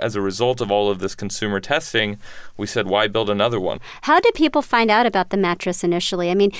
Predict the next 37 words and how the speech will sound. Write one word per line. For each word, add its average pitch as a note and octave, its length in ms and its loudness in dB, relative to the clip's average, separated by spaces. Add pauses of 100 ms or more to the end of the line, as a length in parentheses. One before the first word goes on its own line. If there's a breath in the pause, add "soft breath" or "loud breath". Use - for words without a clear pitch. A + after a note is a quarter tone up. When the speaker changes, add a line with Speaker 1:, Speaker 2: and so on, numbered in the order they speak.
(140)
Speaker 2:
I G#3+ 180 4
did C4 180 2
not A3 240 4
see F#3+ 220 2
any F#3 140 4
marketing F3 760 0
in F#3+ 180 2
the F3 100 0
early E3+ 260 -2
days. F3+ 480 0
Was F#3+ 280 -2
it F3 100 -4 (120)
all E3 200 -4
word E3+ 160 -8
of - 80 -8
mouth? - 320 -8 (600 loud breath)
Speaker 1:
So B2 220 0
we B2 220 -2
raised, A#2 400 0
uh, G#2+ 360 4
our A2+ 120 0
seed B2+ 280 -2
round G#2+ 200 2
was G2+ 120 -2
one G#2+ 160 0
point A#2 220 -2
eight G#2 140 -2
five G#2 200 2
million G2+ 280 -2
dollars, F2 600 -2
and G2 160 -4
we G2 120 -2
raised F#2+ 240 0
that G2 160 0
before G2+ 320 0
we G2+ 100 2
launched. F2+ 580 -4